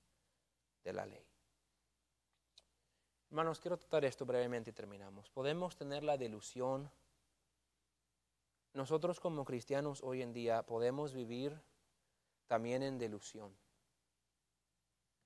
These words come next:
Yo conozco a Dios. ¿Conoces a Dios, hermano? Ahora hay algunos que podemos decir que piensan que son salvos, que no son salvos. ¿Ha conocido a alguien así, quizás?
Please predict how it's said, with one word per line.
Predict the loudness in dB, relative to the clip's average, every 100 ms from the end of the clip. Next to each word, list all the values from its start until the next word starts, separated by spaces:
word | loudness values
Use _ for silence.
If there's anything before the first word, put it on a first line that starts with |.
| _ _ _ _ _ _ _ -8
Yo | -4
conozco | -2 -4 -8 -8
a | -8
Dios. | -8 -16 -20 _ _
¿Conoces | -10 -10 -10 -10
a | -8
Dios, | -8 -10
hermano? | -14 -14 -16 _ _ _ _ _ _ _ _ _ _ _
Ahora | 4
hay | 6
algunos | 4 2 -2 -4
que | -6
podemos | -6 -6 -8
decir | -8
que | -8
piensan | -6 -6 -8
que | -10
son | -10 -10
salvos, | -4 -2 -2 -6
que | -10
no | -10
son | -10 -4
salvos. | 2 2 0 -8
¿Ha | -8
conocido | -8 -8 -6 -4
a |
alguien | -4 -8
así, | -10 -10 -12
quizás? | -18 -20